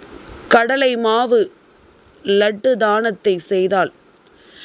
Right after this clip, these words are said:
நிச்சயமாக இந்த நாளில் அது ஹனுமனுக்கு மிகவும் பிடித்த ஒரு பொருள் என்பதனால், உன் வாழ்க்கையில் அது மிகப்பெரிய மாற்றத்தை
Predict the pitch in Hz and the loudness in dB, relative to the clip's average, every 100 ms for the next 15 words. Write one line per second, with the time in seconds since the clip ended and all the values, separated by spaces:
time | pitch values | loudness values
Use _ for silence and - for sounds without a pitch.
0 | - _ 214 214 - 269 247 247 247 240 | -20 _ -4 -2 -2 2 2 2 0 0
1 | 226 214 208 202 214 240 220 196 196 208 | -2 0 0 0 0 0 0 0 0 -2
2 | 247 262 226 - 220 196 190 233 208 190 | -2 -2 -4 -2 -2 0 2 2 0 -2
3 | 190 233 - 214 190 185 196 214 226 202 | -2 -4 -2 0 2 0 0 0 2 0
4 | 185 180 170 180 160 - _ - - - | 0 -2 -2 -4 -8 -14 _ -20 -20 -10
5 | - 196 190 202 233 233 226 202 175 - | -2 0 2 2 2 0 0 0 -4 -6
6 | 180 185 185 196 196 214 202 240 202 180 | -4 -2 0 -2 -2 0 0 0 0 -2
7 | 190 - 202 - 175 | -6 -6 -8 -4 -6